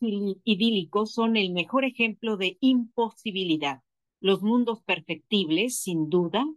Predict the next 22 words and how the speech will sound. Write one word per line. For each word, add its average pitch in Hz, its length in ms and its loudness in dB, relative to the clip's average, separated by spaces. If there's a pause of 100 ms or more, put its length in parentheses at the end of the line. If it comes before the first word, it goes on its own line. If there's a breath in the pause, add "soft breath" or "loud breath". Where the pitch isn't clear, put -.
(100)
el 180 220 -2
camino 254 600 0
hacia 180 360 -6
mejores 202 480 -4
condiciones 160 760 -2
de 170 120 0
vida. 196 360 -2 (480)
Y 311 140 4
la 320 180 4
perfección 226 720 -4
que 175 100 -12
nos 165 200 -6
muestra 170 500 0
la 139 160 2
dama 160 440 0
de 143 100 -6
la 147 80 -4
espiga 175 640 0 (240)
es 254 120 2
la 269 140 4
mirada 208 480 0
atenta 190 720 -6